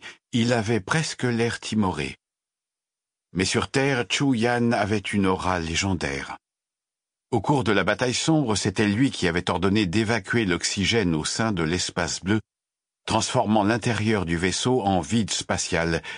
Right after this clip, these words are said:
et évitant ainsi la mort de son équipage lors de l'explosion de la bombe hydrogène infrasonique.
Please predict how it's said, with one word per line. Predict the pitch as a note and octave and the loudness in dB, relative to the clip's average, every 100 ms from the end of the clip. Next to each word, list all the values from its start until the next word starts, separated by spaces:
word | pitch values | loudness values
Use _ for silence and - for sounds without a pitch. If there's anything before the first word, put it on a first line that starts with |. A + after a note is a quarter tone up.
| - | -2
et | G2+ G2+ | 2 2
évitant | G2 A2+ G#2+ G2 | 2 0 0 0
ainsi | F#2+ - - | 0 -2 -2
la | A2 E2+ | 0 2
mort | E2+ G2 A2 | 2 0 0
de | F#2+ | -2
son | - F#2 | 0 0
équipage | F2 - E2 F#2 F2+ F2 | 0 -4 -4 0 0 0
lors | E2+ E2 | -2 0
de | D#2 | -2
l'explosion | D2+ - - F2 D#2+ F#2 | -2 -4 -4 -2 0 -2
de | D#2 | 0
la | D2+ D2 | -2 -2
bombe | F#2 E2 | -2 -2
hydrogène | E2 D#2 D#2 - D#2+ | -2 -2 -2 0 -2
infrasonique. | B1+ C2 - D2 B1+ - - | -2 -6 -6 -6 -8 -10 -14